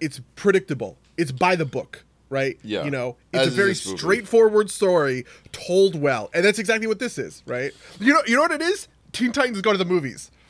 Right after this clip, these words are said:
Speaker 1: 'Cause I think that was twenty nineteen or twenty twenty, right?
Speaker 2: Yeah.
Speaker 1: And that's the, that's <laughs> maybe the last superhero movie I thought was,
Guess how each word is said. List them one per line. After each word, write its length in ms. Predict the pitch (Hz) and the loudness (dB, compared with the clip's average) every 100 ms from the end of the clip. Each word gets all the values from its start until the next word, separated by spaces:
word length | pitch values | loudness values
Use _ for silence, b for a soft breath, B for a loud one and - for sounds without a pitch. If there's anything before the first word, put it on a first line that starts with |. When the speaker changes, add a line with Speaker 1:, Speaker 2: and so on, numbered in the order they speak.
| b b b b - - | b b b b -20 -8
Speaker 1:
'Cause 160 | 185 | 0
I 100 | 196 | 2
think 280 | 214 214 135 | 2 -2 0
that 260 | 175 220 214 | 2 2 2
was 180 | 202 | -2
twenty 260 | - - 208 | -2 -6 -2
nineteen 440 | 202 208 196 208 | -2 -2 -4 -6
or 60 | 202 | -6
twenty 280 | - 202 196 | -6 -8 -8
twenty, 460 | - 156 190 277 - | -8 -6 -4 -6 -10
right? 340 | - 180 247 381 _ b b b b | -4 -2 -2 -6 _ b b b b
Speaker 2:
Yeah. 340 | 170 175 175 | 0 4 4
Speaker 1:
And 360 | 165 170 165 - _ _ _ - | 2 -4 -10 -16 _ _ _ -2
that's 400 | 180 196 190 - _ _ _ _ - _ | 2 2 0 -12 _ _ _ _ -20 _
the, 380 | 165 147 135 170 _ _ _ _ _ _ _ _ _ - | -10 -8 -6 -8 _ _ _ _ _ _ _ _ _ -8
that's 360 | 170 214 262 214 | 2 4 4 0
<laughs> 0 | |
maybe 480 | 220 233 240 160 | 0 2 2 2
the 140 | 214 202 | 2 2
last 600 | 196 185 220 208 - - | 0 0 2 0 -2 -12
superhero 600 | - 220 - 208 196 214 185 | -10 -10 -8 -4 -4 -4 -4
movie 180 | 175 | -4
I 80 | 165 | -4
thought 240 | 160 156 151 | -4 -4 -6
was, 200 | 139 | -8